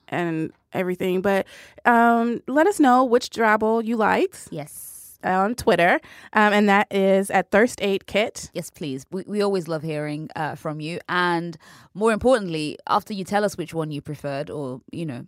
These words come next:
Speaker 2: maybe you like them both equally 'cause you're a lovely person and you love all your ch-, you love all your co-hosts, uh,
Speaker 1: Mm-hmm.
Speaker 2: equally. That's lovely.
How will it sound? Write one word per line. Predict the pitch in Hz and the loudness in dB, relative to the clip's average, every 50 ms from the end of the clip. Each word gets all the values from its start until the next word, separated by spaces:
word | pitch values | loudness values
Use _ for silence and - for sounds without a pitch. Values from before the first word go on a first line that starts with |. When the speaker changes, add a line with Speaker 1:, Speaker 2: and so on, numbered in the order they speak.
| _ - | _ -14
Speaker 2:
maybe | - 170 170 165 | -12 -12 -10 -8
you | 165 165 | -6 -6
like | 170 - - | -6 -6 -8
them | 185 190 | -8 -6
both | 180 190 180 - | -6 -6 -4 -4
equally | 165 147 - - 160 147 160 170 | -6 -8 -6 -6 -6 -4 -4 -6
'cause | - - 143 139 | -6 -8 -10 -8
you're | 156 151 | -6 -6
a | 143 | -4
lovely | 143 147 151 160 175 170 | -4 -4 -4 -6 -8 -8
person | - 165 151 151 - - 165 165 | -6 -6 -8 -8 -8 -8 -8 -8
and | 160 165 | -6 -6
you | 165 | -4
love | 156 180 175 180 | -4 -4 -4 -4
all | 202 208 | -2 -2
your | 208 214 | -2 -4
ch-, | 196 - - - - - | -4 -6 -12 -16 -12 -6
you | 247 285 | -2 2
love | 302 302 | 2 4
all | 294 302 302 | 4 2 2
your | 277 233 | 0 0
co-hosts, | - - 190 175 156 156 139 135 147 - - | 0 0 0 0 2 0 -2 -4 -4 -8 -4
uh, | 190 208 | -2 0
Speaker 1:
Mm-hmm. | 208 190 170 151 147 - | 4 4 4 4 4 2
Speaker 2:
equally. | - 202 247 269 185 160 139 143 151 | 2 2 0 0 0 -2 -2 -2 -4
That's | 156 170 156 - - | -4 -6 -6 -6 -4
lovely. | 175 143 131 123 131 151 202 | -6 -6 -4 -4 -4 -6 -6